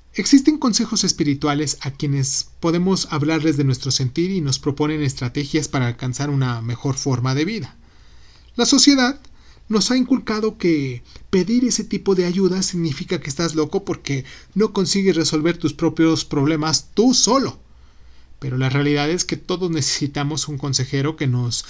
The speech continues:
haga ver nuestros problemas desde otra perspectiva, que nos a-, nos aporte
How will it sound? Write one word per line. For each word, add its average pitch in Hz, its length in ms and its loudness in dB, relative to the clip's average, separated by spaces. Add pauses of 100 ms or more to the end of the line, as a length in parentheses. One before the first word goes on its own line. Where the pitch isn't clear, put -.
(140)
haga 165 340 -2
ver 160 240 0
nuestros 143 380 -4
problemas 147 480 -2
desde 135 260 0
otra 143 320 -2
perspectiva, 160 680 0 (440)
que 220 100 -6
nos 233 220 -2
a-, 240 380 -2
nos 214 220 0
aporte 262 760 -2